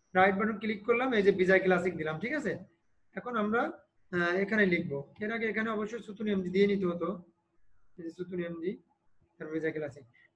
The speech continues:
এখানে, আহ, সুকান্ত তো বানান সহজ আছে, তারপর আমি একটু দিই,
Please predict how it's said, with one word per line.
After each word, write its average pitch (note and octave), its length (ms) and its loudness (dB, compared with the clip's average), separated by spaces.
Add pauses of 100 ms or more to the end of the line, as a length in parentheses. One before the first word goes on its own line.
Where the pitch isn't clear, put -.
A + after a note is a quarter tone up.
এখানে, G#3+ 300 0 (500)
আহ, F3 400 0
সুকান্ত A3+ 500 -4
তো C4+ 140 -6
বানান G#3+ 320 0
সহজ G#3+ 340 0
আছে, G#3 140 -4
তারপর G3 320 0
আমি G3+ 140 0
একটু G3+ 160 -4
দিই, G3+ 300 -2